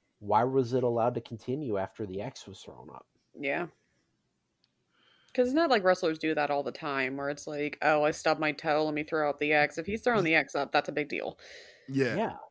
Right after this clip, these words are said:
Speaker 2: So,
Speaker 3: Yeah, for
Speaker 2: yeah,
Speaker 3: sure.
Speaker 2: that was, that was kinda dumb on the ref's part.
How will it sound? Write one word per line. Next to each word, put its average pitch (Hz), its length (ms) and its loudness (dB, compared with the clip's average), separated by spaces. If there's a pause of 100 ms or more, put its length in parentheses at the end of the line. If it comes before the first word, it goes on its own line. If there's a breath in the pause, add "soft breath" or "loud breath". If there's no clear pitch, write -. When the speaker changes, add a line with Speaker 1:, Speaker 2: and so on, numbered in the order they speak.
(1400)
Speaker 2:
So, - 100 -4
Speaker 3:
Yeah, - 160 -4
for - 180 -14
Speaker 2:
yeah, 139 120 -2
Speaker 3:
sure. 131 220 -6
Speaker 2:
that 151 120 0
was, 151 260 -10
that 143 100 2
was - 280 -8 (160)
kinda 175 200 2
dumb 147 220 2
on 147 80 -2
the 143 80 -2
ref's - 220 -4
part. - 360 -8